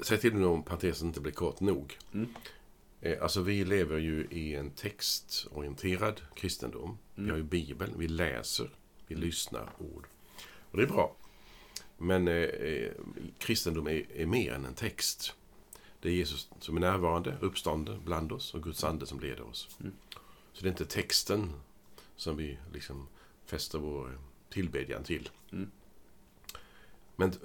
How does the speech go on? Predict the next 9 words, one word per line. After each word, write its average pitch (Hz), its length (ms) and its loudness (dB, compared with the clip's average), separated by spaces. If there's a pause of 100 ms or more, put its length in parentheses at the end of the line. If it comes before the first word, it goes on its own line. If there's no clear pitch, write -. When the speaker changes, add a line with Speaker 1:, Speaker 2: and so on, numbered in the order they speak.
(100)
Speaker 1:
men 98 300 2
budskapet 98 580 4
om, 110 120 4
alltså, 80 180 0
evangeliet 80 400 2
är 87 60 2
alltid 87 500 0
förpackat - 920 -8 (160)
Speaker 2:
Mm. 101 180 -6